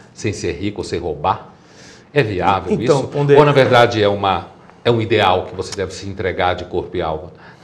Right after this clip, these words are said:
Speaker 1: <laughs>
Speaker 2: Eu vou te falar uma, uma, uma posição muito pessoal e momentânea do que eu tô vivendo, porque eu, eu sou uma cobaia disso que você tá colocando agora. Assim, tecnicamente,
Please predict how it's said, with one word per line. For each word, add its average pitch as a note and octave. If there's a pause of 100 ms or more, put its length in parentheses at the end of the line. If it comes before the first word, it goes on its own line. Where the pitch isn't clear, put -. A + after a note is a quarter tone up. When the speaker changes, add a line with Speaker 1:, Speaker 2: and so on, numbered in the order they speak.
(400)
Speaker 1:
<laughs> - (160)
Speaker 2:
Eu C#3+
vou F3+
te F3+
falar D#3+
uma, C#3+
uma, B2+
uma A#2+ (120)
posição B2 (240)
muito D#3
pessoal C3
e C3+
momentânea C#3
do A#2
que -
eu D3
tô A#2+
vivendo, A#2
porque D3
eu, F#3
eu F3+
sou F3+
uma F#3+
cobaia D#3+ (560)
disso B2+
que -
você D#3
tá D3
colocando D3+
agora. A2 (200)
Assim, -
tecnicamente, C#3